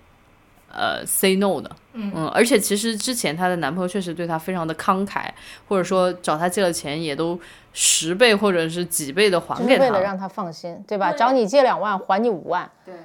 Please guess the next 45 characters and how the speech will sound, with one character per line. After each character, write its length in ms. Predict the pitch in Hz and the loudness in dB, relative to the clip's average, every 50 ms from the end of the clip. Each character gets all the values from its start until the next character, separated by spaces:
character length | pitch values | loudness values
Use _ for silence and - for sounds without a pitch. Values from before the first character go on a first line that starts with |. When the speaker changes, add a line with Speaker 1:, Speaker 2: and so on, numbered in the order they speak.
| - - | -18 0
Speaker 3:
下 200 | - 294 269 254 | 6 6 6 8
次 120 | 269 269 | 8 8
我 120 | 240 226 | 6 8
找 140 | 220 233 202 | 8 6 6
你 80 | 190 180 | 4 6
借 140 | - 254 226 | 6 6 6
五 180 | 202 175 175 | 6 4 -2
十， 320 | 170 - - 196 220 262 262 | -6 -4 0 4 6 6 6
你 200 | 240 254 285 302 | 6 6 8 8
以 60 | 262 | 8
为 140 | 240 240 247 | 8 6 4
发 440 | - - - 359 359 359 359 359 | 2 4 8 10 12 12 12 12
了， 140 | 330 240 226 | 10 10 8
你 120 | 208 214 240 | 8 6 4
知 60 | 285 | 4
道 180 | 233 - 294 | 4 4 4
吗？ 120 | 226 190 - - | 4 4 2 0
然 100 | 185 196 | -2 -2
后 120 | 202 220 | 0 0
我 80 | 190 170 | -2 -2
就 100 | 175 175 | -2 -4
消 180 | - - 196 196 | -8 -8 -10 -10
失 180 | 196 - 208 | -10 -10 -10
了。 140 | - - - - 190 - - - 233 214 - | -12 -12 -12 -18 -20 -20 -14 -12 -10 -6 -2
Speaker 1:
对， 400 | 226 240 226 208 190 180 170 - | 2 2 4 4 4 2 0 -2
就 160 | 185 - 262 | -4 -4 -4
是， 200 | 262 247 254 247 | -2 0 -2 -2
所 240 | 233 233 - 208 220 | -2 0 2 4 4
以 180 | 262 262 247 208 | 6 4 4 4
就 180 | 190 202 196 | 2 2 2
是， 360 | 196 190 208 185 185 185 165 | 0 0 -2 -2 -2 -2 -2
我 160 | 151 165 175 180 | -4 -4 -4 -2
就 120 | 196 214 | -2 0
想 380 | 202 - 196 160 143 110 135 175 | 0 2 0 0 0 -2 -6 -8
稍 280 | - - 214 202 202 | -4 -2 0 2 2
微 440 | 202 202 196 190 190 180 185 196 - - - - _ _ _ _ - | 2 2 2 0 -2 -4 -6 -8 -10 -14 -20 -20 _ _ _ _ -2
再 160 | - 208 190 | 0 0 0
讲 240 | - 180 - - 165 | 0 -2 -2 -2 -4
一 20 | |
讲， 140 | 165 131 147 | -4 -4 -4
以 160 | 180 175 185 | -2 0 2
我 180 | 202 208 185 180 | 4 4 4 2
自 160 | 180 - 233 | 2 0 0
己 100 | 185 165 | 0 0
的 280 | 156 156 151 156 156 | 0 0 0 0 -2